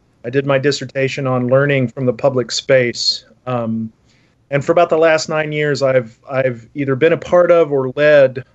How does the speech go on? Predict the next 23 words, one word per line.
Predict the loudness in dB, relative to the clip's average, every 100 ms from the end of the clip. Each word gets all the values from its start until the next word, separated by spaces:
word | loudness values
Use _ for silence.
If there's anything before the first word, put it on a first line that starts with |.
| _ -14
um, | -12 -12 _ _ _ _ _ _ _ _
one, | -10 -8
in | -6 -2
one | -2
form | -2 -4 0
or | 2
another, | 4 4 2
an | -2
information | -4 -4 -2 -2 -2 -4
management | -2 -2 -2 -4 -4 -4
info | -4 -4
science | -4 -2 -2 -6
program | -6 -2 -2 -2 -4
here | -6 -10
at | -10
State. | -8 0 2 0 -6 _ _ _ _ _ _ _
I've | -10 -2
been | 0 -2 -4
two | 0 2
years | 4 6 4
in | 2 -2
this | -4
job. | -2 2 4 2 0